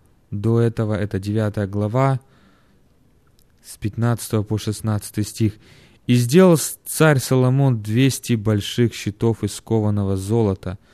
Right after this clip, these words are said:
По шестисот сиклей кованого золота пошло на каждый щит, и триста щитов меньших из кованого золота.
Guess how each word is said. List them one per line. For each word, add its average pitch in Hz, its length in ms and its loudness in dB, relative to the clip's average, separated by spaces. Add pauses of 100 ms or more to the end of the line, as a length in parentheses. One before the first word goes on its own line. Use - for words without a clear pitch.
(340)
По 107 120 -2
шестисот 113 720 -4
сиклей 110 400 -2
кованого 107 560 -2
золота 101 440 -4
пошло 104 360 -8
на 101 120 -4
каждый 98 440 -6
щит, - 340 -4 (460)
и 113 160 2
триста 120 520 2
щитов 131 600 0
меньших 117 540 -2
из 101 200 -4
кованого 110 540 0
золота. 98 540 -2